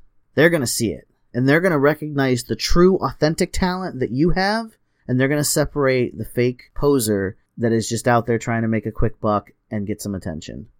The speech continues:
Your audience is not dumb. They're gonna be able to differentiate. So let them do their thing. Let them shoot themselves in their foot.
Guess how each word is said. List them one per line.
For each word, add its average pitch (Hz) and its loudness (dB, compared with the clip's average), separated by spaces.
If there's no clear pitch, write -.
Your 160 4
audience 175 0
is 123 -4
not 120 0
dumb. 78 -6
They're 143 8
gonna 147 2
be 143 6
able 131 4
to 127 -12
differentiate. 113 -6
So - 2
let 160 2
them 196 -2
do 175 -4
their 160 -2
thing. 110 -4
Let 127 -2
them 226 0
shoot 208 -4
themselves 160 -4
in 156 -10
their 156 -6
foot. 120 0